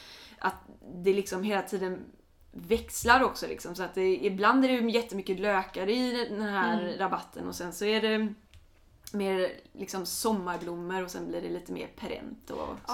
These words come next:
Speaker 2: Ja, det skulle växla mycket,
Speaker 1: Mm.
Speaker 2: har jag förstått det som att
Speaker 1: Ja.
Speaker 2: han tänkte, och att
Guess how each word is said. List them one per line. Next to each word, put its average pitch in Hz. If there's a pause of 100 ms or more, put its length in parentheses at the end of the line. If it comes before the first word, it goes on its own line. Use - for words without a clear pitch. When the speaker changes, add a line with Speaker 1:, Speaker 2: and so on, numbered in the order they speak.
(140)
Speaker 2:
Ja, 311
det 294
skulle 285
växla 262
mycket, - (180)
Speaker 1:
Mm. 226
Speaker 2:
har 240
jag 208
förstått -
det 165
som 180
att 220
Speaker 1:
Ja. 220
Speaker 2:
han 214
tänkte, 185 (100)
och 190
att 196